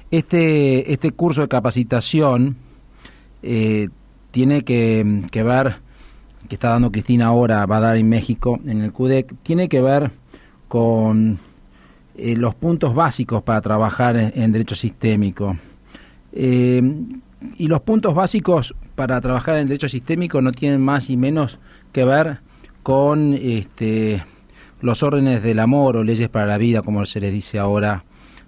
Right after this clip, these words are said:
a los órdenes de amor que desarrolló Bert Hellinger.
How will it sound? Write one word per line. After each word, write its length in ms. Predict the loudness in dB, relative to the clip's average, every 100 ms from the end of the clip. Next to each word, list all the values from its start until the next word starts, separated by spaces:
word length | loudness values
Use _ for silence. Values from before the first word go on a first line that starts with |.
| -10
a 260 | -4 -2 -2
los 180 | -2 -2
órdenes 260 | 0 0
de 60 | 0
amor 340 | 2 2 0
que 400 | -2 -4 -2 -4 -8
desarrolló 840 | -14 -8 -6 -2 0 0 0 2
Bert 200 | 0 -2
Hellinger. 440 | -4 -4 -4 -6